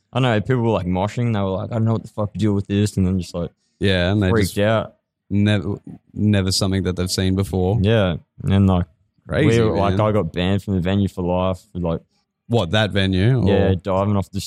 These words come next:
Speaker 1: fucking tables, like, while the
Speaker 2: <laughs>
Speaker 1: ruckus was going down.
Speaker 2: That actually
Speaker 1: Mm.
Speaker 2: reminds me
Speaker 1: And then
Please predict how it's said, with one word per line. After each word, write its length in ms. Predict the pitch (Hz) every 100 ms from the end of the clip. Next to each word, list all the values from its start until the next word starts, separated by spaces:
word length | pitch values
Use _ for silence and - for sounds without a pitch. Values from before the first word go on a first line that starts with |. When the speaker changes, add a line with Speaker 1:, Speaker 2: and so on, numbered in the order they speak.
| - -
Speaker 1:
fucking 340 | 87 90 87
tables, 600 | - 82 95 98 101 90
like, 140 | 90 92
while 200 | 92 90
the 240 | 92 - - _
Speaker 2:
<laughs> 140 | _ -
Speaker 1:
ruckus 420 | 92 92 117 -
was 120 | 87
going 300 | 107 95 90
down. 340 | 85 90 101 98 196 - 160 -
Speaker 2:
That 320 | - 123 123 -
actually 400 | 113 101 98 92
Speaker 1:
Mm. 60 |
Speaker 2:
reminds 440 | 90 90 92 90 95
me 420 | 87 87 85 80
Speaker 1:
And 80 |
then 60 | 87